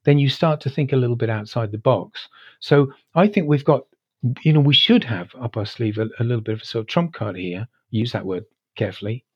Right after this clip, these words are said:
knowing who I'm talking to. But, but <laughs> basically, what the hell else are you gonna do? Have a look at it, for Christ's sake. You know, it's cheap, it's easy. But now go back to you, the point you made about,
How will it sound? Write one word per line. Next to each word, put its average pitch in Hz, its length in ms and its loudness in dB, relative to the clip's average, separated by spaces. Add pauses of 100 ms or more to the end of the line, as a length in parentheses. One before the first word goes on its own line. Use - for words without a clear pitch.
knowing 104 220 -10
who 107 100 -4
I'm 101 120 -8
talking 104 300 -10
to. 190 180 -8 (440)
But, 120 220 2 (380)
but 131 260 0
<laughs> 143 80 4
basically, 123 520 2 (400)
what 202 340 4
the 165 80 4
hell 190 380 4
else 165 260 2
are 165 40 2
you 147 100 2
gonna 147 220 2
do? 160 320 2
Have 240 200 0
a 226 40 6
look 226 260 4
at 170 100 4
it, 120 120 0
for - 120 -8
Christ's 92 380 -8
sake. 87 340 -14 (240)
You 170 100 4
know, 113 220 2
it's - 160 -2
cheap, 226 360 4
it's 135 220 -4
easy. 131 320 0 (360)
But 151 160 2 (260)
now 196 160 6
go 196 160 4
back 170 260 0
to 143 120 -4
you, 131 240 -2
the 127 80 2
point 143 260 2
you 131 80 4
made 123 180 4
about, 113 280 -2